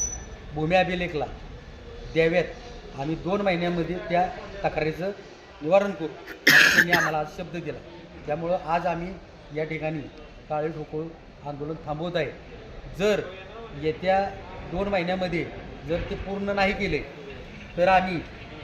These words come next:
आम्हाला टाळी ठोक करावंच लागेल. आणि शासनाला सुद्धा विनंती आहे की मोजणी भरणारा हा शासनाकडे पैसे भरतो तर त्या पद्धतीत तुम्ही कर्मचारी भरलेला नाही, कारण बाराशे ते पंधराशे प्रकरणं पेंडिंग आहेत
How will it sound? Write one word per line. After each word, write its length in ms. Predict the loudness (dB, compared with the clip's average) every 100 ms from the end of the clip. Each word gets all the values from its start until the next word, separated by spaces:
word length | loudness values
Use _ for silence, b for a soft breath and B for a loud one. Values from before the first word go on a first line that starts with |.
| -14 -16 -14 -14 -14 -8 -2
आम्हाला 300 | 2 4 4
टाळी 300 | 6 4 2
ठोक 200 | -2 -2
करावंच 360 | 2 4 4 2
लागेल. 280 | 2 2 -2 -10 -12 -12 -12 -12 -12 -14 -14 -14 -4 0
आणि 160 | 0 2
शासनाला 420 | 2 2 2 0 2
सुद्धा 200 | 4 4
विनंती 420 | 4 -2 2 2
आहे 100 | 2 -4 -12 -12 -8
की 60 | -8 -6
मोजणी 680 | -4 -2 -2 -4 -2 -2 -2 -8 -12 -10 -8 -8 -8 -8 0
भरणारा 340 | 2 4 6 8
हा 140 | 8 6
शासनाकडे 480 | -2 0 -2 0 -2 -4 -12 -4 -2
पैसे 240 | 0 4
भरतो 280 | 4 4 0 -4 -6 -14 -14 -16 -14 -8
तर 40 | -8
त्या 340 | 0 6 6
पद्धतीत 540 | 6 2 2 0 0
तुम्ही 260 | -4 -2 -2 -4 -2
कर्मचारी 500 | 2 4 4 6 8
भरलेला 420 | 10 10 10 8 6
नाही, 140 | 2 -2 -12 -14 -16 -16 -16 -8 0
कारण 220 | 0 4
बाराशे 400 | 8 8 8 4
ते 140 | -2
पंधराशे 500 | 2 2 4 4 2
प्रकरणं 500 | -2 -4 -2 -2 -2
पेंडिंग 440 | -4 0 0 2
आहेत 120 | 4